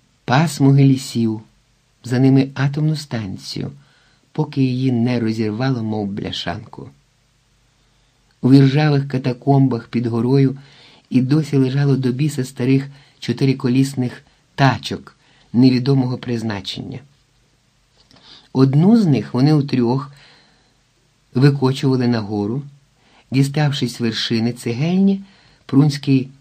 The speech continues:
викурював ритуальний кізяковий косяк. Вони дивились, як рослинність зони повсюдно бере реванш над зруйнованими будівлями людей, як наливаються хмари тяжкою передосінньою ртуттю.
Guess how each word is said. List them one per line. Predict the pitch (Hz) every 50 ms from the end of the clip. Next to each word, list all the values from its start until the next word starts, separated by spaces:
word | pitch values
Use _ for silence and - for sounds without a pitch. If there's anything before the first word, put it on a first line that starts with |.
| _ _
викурював | - 110 127 143 139 139 - 175 156 147 139 135 123 117
ритуальний | 120 117 117 - 120 120 123 120 117 113 110 104
кізяковий | - - 107 113 107 104 - 104 101 101 98
косяк. | 95 - 98 - - - 131 160 170 139 - _ _ _ _ _ _ _ _ _ _ _ _ _ _ _ _ _ _ _ _
Вони | - 127 143 143
дивились, | 147 143 156 170 165 147 139 - - - - _ _ -
як | 123 135 139 139 135
рослинність | 135 139 135 139 - - 151 180 180 170 165 156 147 135 131 120
зони | 113 123 131 135 139 143 139 135 139 - - - - - - - _ _
повсюдно | - 127 131 135 - - - - 151 165 180 190 196 196 156 170 180 180 175 170
бере | 156 165 165 165 160
реванш | 165 165 151 147 143 139 131 117 113 - - - - - _ _ _ _ _ _ -
над | 110 120 123
зруйнованими | 123 117 117 120 120 120 127 131 123 120 120 117 117 117
будівлями | 110 113 113 117 120 120 120 117 117 113
людей, | 110 113 110 110 117 110 107 104 104 - _ _ _ _ _ _ _ _ _ _ _ _ _ _ _ _ _ _ _ _ _ _
як | - 117 - -
наливаються | 131 123 120 123 120 147 175 196 180 170 - - - 135
хмари | 139 - - 123 127 147 156 151 139 120
тяжкою | - 110 107 - - - - 135 143 143 127
передосінньою | 135 120 113 110 113 110 104 - - - 120 123 123 120 120 117 110
ртуттю. | 104 - - - 95 92 - - _ - - 87 71